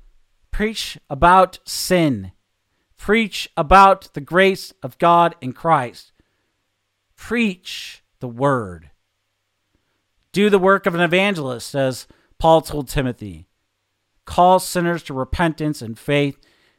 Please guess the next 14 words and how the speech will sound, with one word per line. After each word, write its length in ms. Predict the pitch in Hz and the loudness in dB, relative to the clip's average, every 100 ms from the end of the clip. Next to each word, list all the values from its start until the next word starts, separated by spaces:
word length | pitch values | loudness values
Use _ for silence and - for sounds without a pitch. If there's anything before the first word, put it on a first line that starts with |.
| _ | _
in 140 | 117 | -10
the 100 | 123 | -6
name 560 | 127 143 160 160 160 160 - | -2 0 2 2 0 -2 -6
of 300 | 123 107 - | -10 -10 -18
Christ 720 | - 165 151 143 - - - - | -6 0 2 0 -4 -14 -16 -14
alone. 600 | 120 113 110 95 87 90 _ _ _ _ _ _ _ | -10 -8 -8 -10 -12 -18 _ _ _ _ _ _ _
Only 280 | - 214 262 | 0 2 2
Christ 600 | 247 - 214 214 233 - | -2 2 6 6 2 -6
can 180 | - 180 | -8 -8
save. 340 | 151 190 175 175 | -4 0 0 0
Only 380 | 214 240 233 - _ _ | -2 0 0 -2 _ _
Christ 920 | - - 240 233 226 165 - - - _ _ _ _ - | -12 -8 -4 -2 -2 -4 -12 -20 -20 _ _ _ _ -8
can 200 | 202 185 | -2 -2
satisfy. 920 | 160 - - 202 202 185 - 135 117 | -4 -4 2 4 4 0 -8 -10 -10